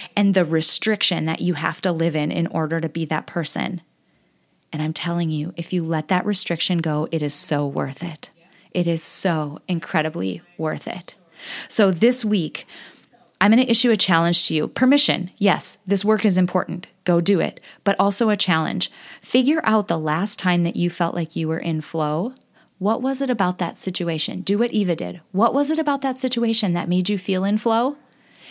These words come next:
And how can you get it back? How can you go back and manufacture situations that have those characteristics so you feel that way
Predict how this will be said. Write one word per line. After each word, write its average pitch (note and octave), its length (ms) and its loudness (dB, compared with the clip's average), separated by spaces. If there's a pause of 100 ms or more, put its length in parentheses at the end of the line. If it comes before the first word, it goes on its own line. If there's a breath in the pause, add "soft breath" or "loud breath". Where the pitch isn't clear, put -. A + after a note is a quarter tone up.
(220 loud breath)
And F#3+ 140 4
how F#3 180 2
can A#3 180 2
you A#3+ 140 4
get F#3 220 2
it F3+ 120 -2
back? D3+ 440 -4 (220 loud breath)
How G3 200 2
can B3 180 2
you A3 140 6
go E3+ 220 2
back F3 420 -2
and D3+ 220 0
manufacture F#3+ 800 2
situations F3 720 0
that - 160 -4
have F#3 260 -2
those G#3 220 -2
characteristics F3+ 840 -2 (200 loud breath)
so - 140 0
you E3 180 0
feel A#3 400 2
that B3 220 0
way C4 300 0